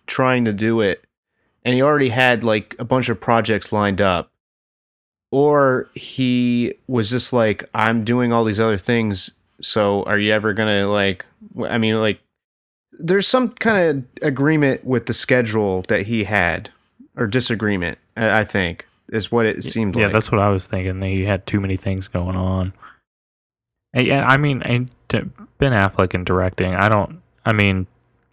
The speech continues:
Speaker 2: if you're trying to establish something, maybe don't let the,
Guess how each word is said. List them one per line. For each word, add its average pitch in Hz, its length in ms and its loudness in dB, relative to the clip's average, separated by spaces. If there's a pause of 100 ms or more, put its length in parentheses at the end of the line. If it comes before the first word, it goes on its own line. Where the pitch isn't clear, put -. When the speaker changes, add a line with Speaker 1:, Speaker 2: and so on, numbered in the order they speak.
(140)
Speaker 2:
if 113 160 0
you're 123 80 4
trying 120 240 2
to 98 80 4
establish 92 480 2
something, 98 500 -2 (380)
maybe 92 520 0 (640)
don't 95 300 2
let 107 280 0
the, 110 120 -2